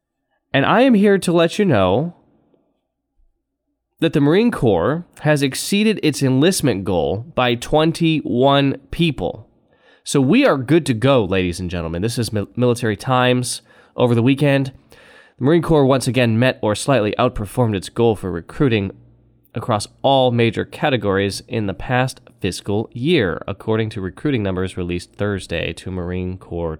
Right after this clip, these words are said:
Times. It was the only branch, besides the Space Force, which I'm not even sure that we count them, to hit its recruitment targets by October first,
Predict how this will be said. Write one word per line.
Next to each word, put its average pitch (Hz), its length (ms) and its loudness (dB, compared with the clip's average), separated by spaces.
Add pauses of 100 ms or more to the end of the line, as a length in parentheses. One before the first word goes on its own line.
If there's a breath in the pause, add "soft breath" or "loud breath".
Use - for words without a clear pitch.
(140)
Times. - 580 -6 (540 loud breath)
It 147 140 0
was 147 460 4
the 131 120 4
only 117 240 4
branch, 101 600 -2 (1040)
besides 101 380 -2
the 98 40 -8
Space 110 360 -2
Force, 104 400 -2
which - 360 -6
I'm 104 140 -6
not 98 160 -2
even 92 160 -6
sure 95 160 -8
that 90 140 -8
we 87 80 -8
count 98 320 -6
them, 82 320 -8 (540 soft breath)
to 113 80 -6
hit 120 180 2
its 113 180 -4
recruitment 90 480 -4
targets 85 460 -8
by 87 300 -6
October 85 440 -12
first, - 480 -6